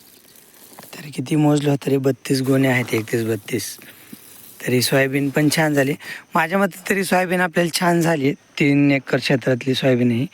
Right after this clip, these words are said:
म्हणजे अडीच एकर. हा, आपलं इथलं उन्हाळ्यात चुकवतात ते एक शेत, सगळ्या शेवटचं ते एक, एक, दोन. आणि आंब्यावालं शेत समजा अर्धा एकर पकडू आणि इथं थोडंच होतं.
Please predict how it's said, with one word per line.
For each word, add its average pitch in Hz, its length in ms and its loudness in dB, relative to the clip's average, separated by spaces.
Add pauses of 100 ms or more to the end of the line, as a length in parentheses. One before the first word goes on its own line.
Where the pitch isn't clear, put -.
(400)
म्हणजे 131 240 2
अडीच 147 420 -2
एकर. 120 300 -2 (1500)
हा, 123 440 0 (1400)
आपलं - 180 0
इथलं 196 600 2
उन्हाळ्यात 180 420 0
चुकवतात 180 340 0 (100)
ते 185 160 4
एक 160 100 -4
शेत, 185 280 -4
सगळ्या 175 260 0
शेवटचं 165 420 -4 (120)
ते 165 160 0
एक, 147 200 -8
एक, 147 280 -4
दोन. 143 260 0 (420)
आणि 143 140 -2
आंब्यावालं 180 560 0
शेत 185 220 -4 (100)
समजा 185 300 0 (920)
अर्धा 156 260 0
एकर 175 300 0
पकडू 165 320 -2
आणि 156 300 0
इथं 160 260 -2
थोडंच 151 300 2
होतं. 127 240 -4